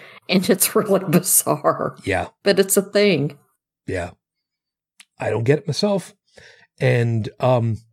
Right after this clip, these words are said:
Speaker 2: I'm
Speaker 1: That
Speaker 2: gonna be
Speaker 1: would
Speaker 2: le-
Speaker 1: have to be hell to live with.
Speaker 2: Uh, I, I, I'm gonna be leading the bit here just a, just a little bit with the, with the horrible scopes, but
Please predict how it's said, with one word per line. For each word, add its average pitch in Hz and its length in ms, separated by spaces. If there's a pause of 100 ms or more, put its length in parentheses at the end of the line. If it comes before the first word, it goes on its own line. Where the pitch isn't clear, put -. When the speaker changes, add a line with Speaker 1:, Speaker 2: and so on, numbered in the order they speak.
(880)
Speaker 2:
I'm 143 100
Speaker 1:
That 190 80
Speaker 2:
gonna 208 80
be 233 80
Speaker 1:
would 196 120
Speaker 2:
le- 190 60
Speaker 1:
have - 120
to 190 100
be 180 140
hell 190 180
to 180 100
live 170 240
with. - 320 (640)
Speaker 2:
Uh, 123 240
I, 135 240
I, 123 360 (1300)
I'm 175 100
gonna 170 140
be 180 100
leading 185 320
the 220 80
bit 208 180
here 139 200
just 131 240
a, 139 80
just 143 320
a - 20
little 135 160
bit 131 240
with 120 220
the, 107 200
with 104 140
the 117 60
horrible 175 320
scopes, 233 340
but 113 220